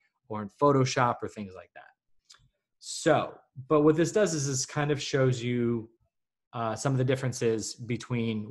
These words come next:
what it looks like in S R G B versus, uh, aces,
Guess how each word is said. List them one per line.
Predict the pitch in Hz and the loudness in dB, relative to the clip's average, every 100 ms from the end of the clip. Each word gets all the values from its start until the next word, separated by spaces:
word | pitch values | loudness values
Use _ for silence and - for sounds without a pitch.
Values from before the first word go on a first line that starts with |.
| 113 | -2
what | 127 135 | 2 2
it | 117 | 0
looks | 123 - 127 | -4 -6 -4
like | 117 107 - _ _ _ - | -2 -4 -8 _ _ _ -12
in | 120 | -6
S | 135 131 | -2 2
R | 139 | 2
G | 131 123 117 | 2 0 -2
B | 123 143 175 - | 0 0 0 -6
versus, | 117 123 120 - 113 107 101 - | -8 -6 -6 -4 -4 -4 -6 -10
uh, | 110 107 107 | -10 -10 -6
aces, | 120 - 113 101 98 - | -6 -6 -6 -6 -10 -14